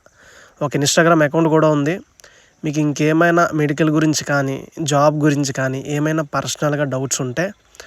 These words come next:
నాకు Instagram-లోకి వెళ్ళి నాకు మెసేజ్ పెట్టొచ్చు. సోల్జర్ దుర్గా అని ఉంటుంది. ఒక ఫార్టీ ఎయిట్ కే ఫాలోవర్స్ ఉంటారు. So అదే మన ఒరిజినల్ అకౌంట్. అయితే ఈ పారామిలిటరీ ఫోర్సెస్‌లో సీఆర్పీఎఫ్,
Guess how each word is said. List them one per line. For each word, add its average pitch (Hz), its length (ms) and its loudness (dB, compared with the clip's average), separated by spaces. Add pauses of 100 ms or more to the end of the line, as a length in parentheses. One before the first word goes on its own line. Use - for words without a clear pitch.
(400)
నాకు 139 220 -2 (500)
Instagram-లోకి 147 680 0
వెళ్ళి 139 220 -2
నాకు 139 220 -4
మెసేజ్ 139 340 -2
పెట్టొచ్చు. 131 400 -4 (160)
సోల్జర్ 143 480 -2
దుర్గా 131 320 -6
అని 127 100 -6
ఉంటుంది. 127 320 -8 (640)
ఒక 147 120 -4 (100)
ఫార్టీ 135 300 0
ఎయిట్ 135 180 -2
కే 143 120 -4
ఫాలోవర్స్ 135 460 -2
ఉంటారు. 131 280 -4 (100)
So - 60 -4 (140)
అదే 139 220 0
మన 139 80 0 (100)
ఒరిజినల్ 131 420 2
అకౌంట్. 127 340 -4 (1400)
అయితే 160 280 2
ఈ - 20 4 (140)
పారామిలిటరీ 185 720 2
ఫోర్సెస్‌లో 147 600 -6 (760)
సీఆర్పీఎఫ్, 160 640 0